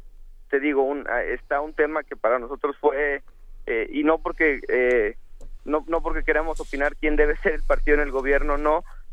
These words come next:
pero se nos hace un tema, eh, pues, eh, importante el que no exijamos como ciudadanos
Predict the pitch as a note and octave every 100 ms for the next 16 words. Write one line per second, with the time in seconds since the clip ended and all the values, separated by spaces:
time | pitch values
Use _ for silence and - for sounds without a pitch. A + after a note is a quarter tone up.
0 | - D3+ C#3 D3 C3+ D3 D3 D#3+ D3+ D3
1 | D3 D3+ D3+ D3 - B2 B2 A#2+ A#2+ A2+
2 | - - C3+ B2 - - - - - C3+
3 | B2+ C3 C3 A#2+ C3 - D3+ D3 - D#3+
4 | E3 - - C3 C3+ - C#3+ D3+ D#3 D#3+
5 | - D3+ D3+ D#3 D#3 - C#3 C3 C#3+ B2+
6 | C#3 D3 D3+